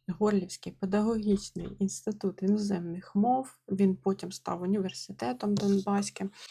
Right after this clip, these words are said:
А, а взагалі у мене були і всякі треш-роботи. Я працювала і на вокзалі, продавала пробники парфумів, було таке.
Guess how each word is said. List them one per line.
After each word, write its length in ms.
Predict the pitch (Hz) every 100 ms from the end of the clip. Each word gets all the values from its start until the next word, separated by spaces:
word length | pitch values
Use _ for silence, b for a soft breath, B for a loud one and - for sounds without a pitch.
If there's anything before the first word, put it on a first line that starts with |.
| B B B B -
А, 520 | 202 190 190 185 185 -
а 360 | 202 208 208
взагалі 800 | 196 196 208 202 185 190 233 277
у 100 | 185
мене 300 | 190 214 220
були 580 | 185 196 202 226 220 190 - - -
і 440 | 196 196 196 180 -
всякі 380 | - 214 -
треш-роботи. 1040 | 202 - 208 202 - 180 180 175 180 170 165
Я 120 | 196
працювала 640 | 202 214 208 196 208 202 190
і 100 | 208
на 120 | 220
вокзалі, 560 | 202 202 202 196 208 202
продавала 640 | - 190 220 196 190 196
пробники 560 | - - 190 202 196 196
парфумів, 760 | - - - - 185 180 180 180
було 400 | 190 180 180 185
таке. 400 | - _ 180